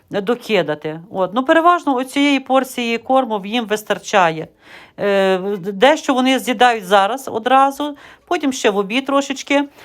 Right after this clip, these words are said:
підхрумують. І вже ввечері, коли я сюди приходжу, тут вже мало що залишається, то ми не прибираємо оці огризки, але залишаємо. О, подивіться, як граються, бачите, понаїдалися. Понаїдалися і скачуть, і граються.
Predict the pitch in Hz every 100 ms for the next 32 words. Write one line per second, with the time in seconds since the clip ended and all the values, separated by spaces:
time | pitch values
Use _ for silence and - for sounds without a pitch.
0 | - _ - 285 - 277 302 294 311 320
1 | 320 - - - 277 294 330 330 349 339
2 | 277 262 269 277 277 277 254 262 262 294
3 | 269 247 254 226 247 240 165 127 233 269
4 | 262 240 - 233 208 220 240 247 311 320
5 | 269 - 180 - - _ - 254 269 190
6 | 220 262 285 269 254 302 415 359 240 214
7 | - 196 175 180 175 220 330 349 233 220
8 | 214 254 262 233 202 208 208 220 226 262
9 | 202 165 160 147 147 175 175 233 - 202
10 | 208 247 277 277 220 185 180 196 226 220
11 | 247 _ _ _ _ _ _ _ 214 233
12 | 262 226 175 165 175 240 254 - 349 339
13 | 208 202 233 311 285 190 -